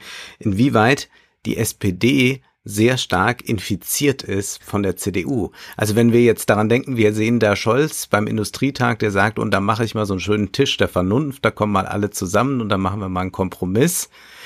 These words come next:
dann ist das sehr nah natürlich an dem, was C D U ist. Und die C D U, äh, hat ja oft, äh,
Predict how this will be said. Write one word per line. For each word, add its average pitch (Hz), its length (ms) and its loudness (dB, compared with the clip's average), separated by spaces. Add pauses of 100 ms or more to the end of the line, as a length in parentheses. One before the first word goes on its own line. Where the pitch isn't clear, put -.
(580)
dann 95 160 2
ist - 180 -4
das 123 160 2
sehr 123 160 6
nah 131 300 6
natürlich 107 480 2
an 104 100 0
dem, 107 180 2
was 101 200 2
C 117 140 2
D 104 100 0
U 107 180 -2
ist. 135 240 -2
Und 107 120 2
die 101 100 0
C - 160 -2
D 104 120 -2
U, 120 260 0 (360)
äh, 113 220 0 (140)
hat 113 380 -4 (140)
ja 107 440 2
oft, - 440 -2
äh, 120 220 -4